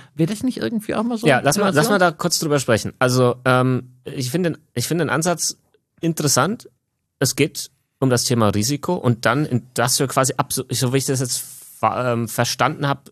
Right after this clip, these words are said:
Speaker 2: quasi eigentlich so, wie es bisher ist, aber erst ab einer gewissen Phase.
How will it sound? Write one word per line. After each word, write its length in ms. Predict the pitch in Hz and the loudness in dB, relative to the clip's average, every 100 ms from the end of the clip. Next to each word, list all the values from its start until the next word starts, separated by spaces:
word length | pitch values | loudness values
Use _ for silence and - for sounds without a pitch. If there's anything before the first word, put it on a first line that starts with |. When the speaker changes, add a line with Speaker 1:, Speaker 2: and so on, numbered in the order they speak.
| _ | _
Speaker 2:
quasi 580 | - 120 127 127 127 127 127 _ _ - | 0 0 2 0 0 0 -6 _ _ -2
eigentlich 460 | 135 202 185 - | 0 2 0 -2
so, 260 | - 113 170 | -2 0 2
wie 40 | |
es 80 | 185 | 0
bisher 320 | - 147 135 | 0 2 4
ist, 140 | 160 180 | 4 2
aber 280 | 151 151 - | 0 -2 -2
erst 300 | 185 175 175 | 0 0 0
ab 120 | - | 0
einer 120 | 139 | 0
gewissen 320 | 131 127 127 | 2 2 2
Phase. 540 | 110 98 92 90 - | 2 2 2 0 -6